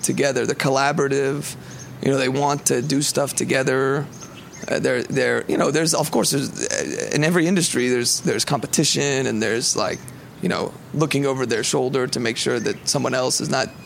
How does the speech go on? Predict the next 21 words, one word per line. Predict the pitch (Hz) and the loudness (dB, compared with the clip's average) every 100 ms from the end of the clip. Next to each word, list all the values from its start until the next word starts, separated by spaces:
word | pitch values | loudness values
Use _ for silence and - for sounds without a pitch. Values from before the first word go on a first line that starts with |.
| - - | -16 -6
doing | 160 139 | -2 0
something | 131 147 135 - 117 | 0 0 -2 -4 -2
better | 123 117 131 120 101 | -2 0 0 0 -4
or, | 135 - - - - - | -6 -12 -18 -18 -18 -8
or, | - 117 113 - - | -2 0 0 -2 -4
uh, | 123 117 - - - - - - - - | -2 0 -2 -4 -8 -16 -16 -16 -8 0
or, | 135 117 110 - - | 2 2 -2 -4 -4
or | - 104 98 - - - - | -2 0 -2 -6 -12 -12 0
capturing | 156 - - 135 131 | 2 2 2 0 2
some, | - 139 123 120 - | 2 2 -2 -4 -2
you | 180 | -2
know, | - | 2
piece | 131 - | 2 2
of | 127 | 0
the | |
pie | 123 131 123 123 123 | 0 0 2 2 2
that, | 117 107 | 0 -2
that | - 107 | -2 -2
they're | - 127 | -2 -2
not. | 120 120 127 - | 0 0 2 2
So | 127 | 0